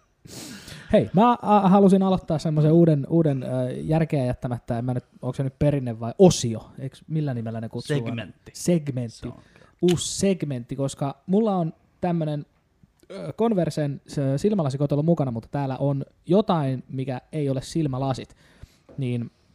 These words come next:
Speaker 1: mä aloitan nyt segmentin, eli What's in the Box, tuttu elokuvasta seitsemän, Brad Pitt. What's in the box? Mut täällä ei oo,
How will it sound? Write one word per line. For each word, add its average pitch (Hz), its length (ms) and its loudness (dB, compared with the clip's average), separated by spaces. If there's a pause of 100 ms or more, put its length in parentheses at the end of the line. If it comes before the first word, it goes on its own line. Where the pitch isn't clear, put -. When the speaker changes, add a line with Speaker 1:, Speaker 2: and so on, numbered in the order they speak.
(640)
Speaker 1:
mä 175 160 8
aloitan 165 300 6
nyt 156 100 2
segmentin, 139 720 -2 (260)
eli 123 340 -2 (100)
What's 170 240 4
in 156 80 0
the 147 60 2
Box, 147 520 0 (920)
tuttu 151 260 2
elokuvasta 131 600 -2 (280)
seitsemän, 120 560 -6 (260)
Brad 127 260 -4
Pitt. - 220 -10
What's 320 520 6
in 311 80 4
the 311 80 2
box? 285 1120 6 (520)
Mut 135 140 -6
täällä 135 320 0
ei 123 120 0
oo, 117 280 -2